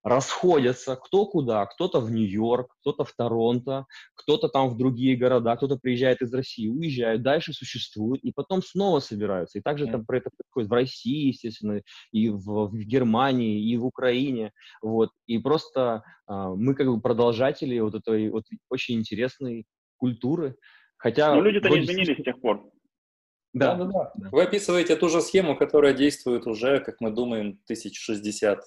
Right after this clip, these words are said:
Speaker 2: лет.
Speaker 1: Да.
Speaker 3: Хорошо, давайте
Speaker 1: Да,
Speaker 3: на
Speaker 1: я
Speaker 3: этом,
Speaker 1: тоже
Speaker 3: на этом, на этой ноте прекрасной сегодня и завершим. Спасибо большое вам, а, Фёдор, что вы с нами
Speaker 1: Спасибо
Speaker 3: сегодня
Speaker 1: огромное.
Speaker 3: были.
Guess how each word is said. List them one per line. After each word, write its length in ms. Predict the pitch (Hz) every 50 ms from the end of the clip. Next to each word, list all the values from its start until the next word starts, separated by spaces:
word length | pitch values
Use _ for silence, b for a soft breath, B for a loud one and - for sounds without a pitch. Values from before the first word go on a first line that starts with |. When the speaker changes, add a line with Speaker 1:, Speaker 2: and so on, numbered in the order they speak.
| _ _ -
Speaker 2:
лет. 160 | - 90 - _ - _ _ _ _ _ _ _ _ _ _ _ _ _ _ _ _ _ _ -
Speaker 1:
Да. 240 | 113 104 131 110 101 - -
Speaker 3:
Хорошо, 200 | - 170 - 208
давайте 240 | 190 208 214 208
Speaker 1:
Да, 60 | 214 196
Speaker 3:
на 60 | -
Speaker 1:
я 60 | 190
Speaker 3:
этом, 100 | 151 135
Speaker 1:
тоже 120 | 131 156
Speaker 3:
на 60 | 170 170
этом, 260 | 175 175 160 156 - _ _ _ -
на 100 | 156 151
этой 180 | 160 - 160
ноте 320 | 156 165 160 139 - 139 120
прекрасной 520 | - 135 127 - 143 139 139 - 127 120
сегодня 300 | - 139 135 123 120 113
и 40 | 113
завершим. 520 | 127 135 139 131 - - 214 220 220 202 _ _
Спасибо 400 | _ - 139 139 - 165 156 147
большое 540 | 131 131 131 131 - - - 147 139 131 123
вам, 340 | 123 131 143 160 165 175 170 _ _ _ _ _ _ _ _ _ _ _ _ -
а, 120 | - - 123
Фёдор, 280 | - 139 131 135 123
что 120 | - - 127
вы 60 | 123
с 80 | 123
нами 140 | - 127 123 123
Speaker 1:
Спасибо 180 | 120 - 135 120
Speaker 3:
сегодня 140 | 113 123 113
Speaker 1:
огромное. 240 | 107 113 120 151 175
Speaker 3:
были. 100 | -